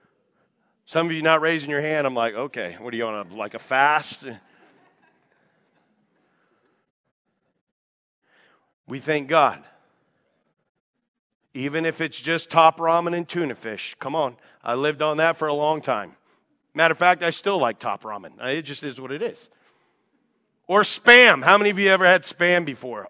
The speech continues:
<laughs> Oh, oh, Lord have mercy. What is that? What is it? I don't even know. Is it like, it's got all kinds of parts in it, I'm sure.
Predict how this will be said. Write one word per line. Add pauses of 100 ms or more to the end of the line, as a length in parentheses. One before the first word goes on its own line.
(140)
<laughs>
Oh, (220)
oh, (420)
Lord
have
mercy.
What
is
that?
What
is
it?
I
don't
even
know.
Is
it
like, (2000)
it's
got
all
kinds
of
parts
in
it,
I'm
sure.